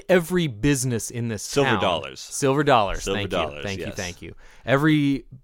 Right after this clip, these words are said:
Speaker 1: business in this town is chipping in to, to make sure this guy's return.
Speaker 2: Right.
Speaker 1: He's giving, he's given the hero's welcome.
Speaker 2: But all the while he's completely detached.
Speaker 1: Yeah, he
Speaker 2: It,
Speaker 1: feels nothing.
Speaker 2: he's clearly walking around in a fog.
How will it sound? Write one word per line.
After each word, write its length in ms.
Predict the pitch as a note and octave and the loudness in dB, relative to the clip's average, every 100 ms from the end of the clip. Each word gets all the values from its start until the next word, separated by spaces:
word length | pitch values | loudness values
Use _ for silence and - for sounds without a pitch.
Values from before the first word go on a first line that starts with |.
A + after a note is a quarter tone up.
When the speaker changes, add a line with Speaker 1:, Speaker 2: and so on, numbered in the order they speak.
| - | -2
Speaker 1:
business 420 | C3+ C3+ A#2 - | 0 0 -2 -6
in 60 | G2+ | -8
this 160 | F#2 | -10
town 540 | - D3+ E3+ D#2+ D2 - - _ _ - | -10 -6 -6 -6 -10 -18 -20 _ _ -6
is 280 | A#2 F#2 - | -4 -6 -10
chipping 540 | - - B2+ - A#2 A2+ | -8 -2 -2 -2 -6 -4
in 420 | C3 F#2 D#2+ D#2+ _ - _ - | -4 -6 -10 -16 _ -20 _ -14
to, 200 | - A2 G2 A#2 - | -8 -8 -8 -18 -12
to 120 | - | -6
make 280 | B2+ C#3+ C#3 | -2 0 0
sure 240 | - D#3+ A#2 | -2 -4 -2
this 200 | A#2 - | -4 -4
guy's 320 | A#2 G#2 F#2+ | -2 -2 -4
return. 640 | G2 - D3 A#2 F2+ E2+ E2 _ - - | -10 -10 -8 -8 -8 -12 -16 _ -20 -18
Speaker 2:
Right. 260 | E2+ D#2+ - | -16 -14 -4
Speaker 1:
He's 220 | A#3+ F3 | -4 0
giving, 260 | C4+ F#3+ - - | 0 0 -2 -6
he's 180 | A#3 E3+ | -4 2
given 300 | G3 D#3 C3+ | 2 2 0
the 120 | D3+ | -6
hero's 600 | - D3 C#3 A#2+ A#2 A2+ | -6 -2 0 0 -2 -2
welcome. 400 | D3 B2+ - - _ | 0 0 -4 -20 _
Speaker 2:
But 140 | - A2+ | -2 4
all 220 | A#2+ B2 | 4 4
the 120 | G#2+ | -2
while 440 | G2 A2 B2+ G#2+ F#2+ | -6 -4 -2 -2 -4
he's 460 | G2+ F#2 - - - | -8 -12 -12 -16 -18
completely 500 | - - B2 A#2 F#2 | -20 -8 -6 -4 -6
detached. 600 | F2 - F2 D#2+ D#2+ - | -8 -14 -12 -12 -12 -4
Speaker 1:
Yeah, 180 | A#2+ - - - | -4 -4 -16 -10
he 140 | - | -8
Speaker 2:
It, 40 | G2+ | -2
Speaker 1:
feels 360 | D3+ B2+ G2+ | 0 0 -2
nothing. 360 | A2 A#2+ - - | -2 -2 -2 -10
Speaker 2:
he's 480 | - F#2+ - - - - | -14 -14 -14 -14 -16 -18
clearly 340 | - B2 A#2+ G2+ | -10 -6 -2 -2
walking 340 | F#2 F2 F#2+ | -4 -6 -8
around 240 | F2 E2+ E2+ | -10 -8 -8
in 80 | D#2+ | -12
a 40 | |
fog. 540 | - D#2 D2 C#2+ C#2+ | -10 -8 -8 -10 -14